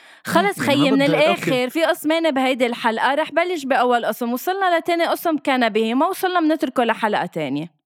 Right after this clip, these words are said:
Speaker 2: بعد مرة بتقولي كلمة قسم تربحي خلاط كهربائي من عند، آه، عبد الطحان إخواته.
Speaker 1: يا الله، حدًا قالك إنك كتير مهضوم؟
Speaker 2: Thanks، أنتِ أول حدا اليوم.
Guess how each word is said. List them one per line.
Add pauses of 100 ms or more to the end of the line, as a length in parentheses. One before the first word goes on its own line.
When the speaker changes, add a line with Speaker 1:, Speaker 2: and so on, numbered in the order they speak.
Speaker 2:
بعد
مرة
بتقولي
كلمة
قسم
تربحي
خلاط
كهربائي
من
عند، (180)
آه،
عبد
الطحان (680)
إخواته.
Speaker 1:
يا
الله،
حدًا
قالك
إنك
كتير
مهضوم؟
Speaker 2:
Thanks،
أنتِ
أول
حدا
اليوم.